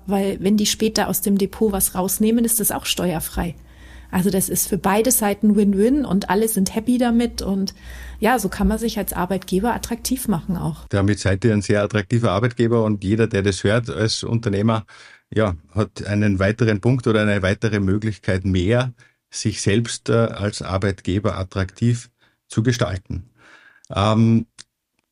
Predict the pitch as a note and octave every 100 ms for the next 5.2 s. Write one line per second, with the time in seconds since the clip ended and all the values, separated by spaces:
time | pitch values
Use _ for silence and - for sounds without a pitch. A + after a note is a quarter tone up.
0 | _ _ A2 A#2 B2 B2 A#2 B2 A#2+ A#2+
1 | - - - A#2 A#2+ A2+ G#2+ F2 G2 A#2+
2 | C3 B2+ B2+ A2+ C3 D3 C3+ A#2+ G#2+ B2+
3 | B2+ A2+ A#2 A#2+ A#2 G#2+ G#2 F#2+ A2+ G#2+
4 | - F#2 F2 A#2 A#2 B2 A#2+ A2 A2 C3+
5 | D#3